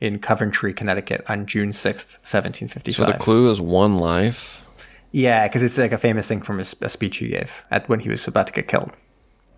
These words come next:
Speaker 2: I don't know. Um, Paul Revere.
Speaker 1: It's not Paul Revere. <laughs> So basically, like, the speech he gives before he's about to get executed is basically like, "The only thing I regret is I only have one life to give to my country," or something like that.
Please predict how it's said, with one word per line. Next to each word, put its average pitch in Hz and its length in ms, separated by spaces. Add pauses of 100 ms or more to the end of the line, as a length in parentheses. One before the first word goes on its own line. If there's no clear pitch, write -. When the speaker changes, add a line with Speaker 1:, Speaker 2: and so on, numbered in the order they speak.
(120)
Speaker 2:
I 65 300
don't - 280
know. - 300
Um, - 1040 (260)
Paul 104 200
Revere. 87 460 (1200)
Speaker 1:
It's - 120
not 98 140
Paul 110 200
Revere. 123 300 (540)
<laughs> - 60 (540)
So - 140
basically, 156 340
like, 123 140
the 127 80
speech - 240
he 160 80
gives 139 200
before 120 300
he's 110 140
about 113 240
to - 40
get 110 120
executed 95 560
is 98 100
basically 107 300
like, 107 260 (200)
"The 131 80
only 123 120
thing 117 140
I 110 60
regret 104 340
is 95 100
I 101 160
only 101 160
have 95 140
one 101 240
life 95 240
to - 100
give 95 240
to - 100
my 104 140
country," - 380
or 117 60
something 110 320
like - 120
that. - 220